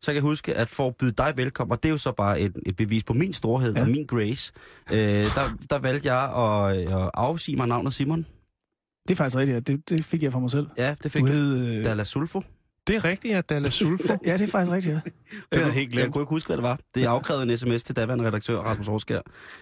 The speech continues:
Speaker 1: Jeg kunne ikke huske, hvad jeg hed. Jeg kunne bare huske, at jeg afgav mit navn. <laughs>
Speaker 3: Dallas Sulfo.
Speaker 2: Det var
Speaker 1: Ja.
Speaker 2: meget,
Speaker 3: Mm.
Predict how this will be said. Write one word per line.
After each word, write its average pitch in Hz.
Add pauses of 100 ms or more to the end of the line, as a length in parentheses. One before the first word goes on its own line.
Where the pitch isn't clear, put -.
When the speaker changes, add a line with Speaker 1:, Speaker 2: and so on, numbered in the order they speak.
Speaker 1:
Jeg 120
kunne 139
ikke 135
huske, 135
hvad 139
jeg 123
hed. 127
Jeg 123
kunne 117
bare 131
huske, 139
at -
jeg 117
afgav 123
mit 120
navn. - (600)
<laughs> -
Speaker 3:
Dallas 135
Sulfo. 120 (220)
Speaker 2:
Det 120
var 135
Speaker 1:
Ja. -
Speaker 2:
meget, 131 (480)
Speaker 3:
Mm. 151